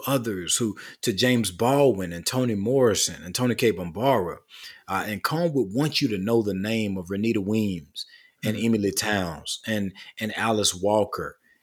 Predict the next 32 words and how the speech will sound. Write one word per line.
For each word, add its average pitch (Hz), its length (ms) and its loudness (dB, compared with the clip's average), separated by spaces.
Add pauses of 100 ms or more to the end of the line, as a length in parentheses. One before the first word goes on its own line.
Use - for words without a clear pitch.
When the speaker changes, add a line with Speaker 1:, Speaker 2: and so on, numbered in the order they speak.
(140)
Speaker 1:
and 101 160 0
Gail 107 320 6
Yee. 90 400 -4
He 120 180 -4
would 113 240 -2
want 147 240 0
you 160 60 4
to 120 100 0
know 110 220 0
Kelly 127 320 0
Brown 101 400 -2
Douglas, 101 560 -4 (320)
and 101 160 0
he 123 100 0
would 107 180 0
want 151 220 0
you 135 60 0
to 117 80 0
know 110 180 0
Bell 113 340 0
Hooks, - 460 0
and 90 80 -10
he 104 60 -4
would 113 200 -4
want 139 280 0
you 131 100 2
to 104 80 -4
know, 110 500 2 (300)
uh, 98 180 0
Gloria 107 580 4
Naylor, 98 480 -2 (380)
uh, 92 320 0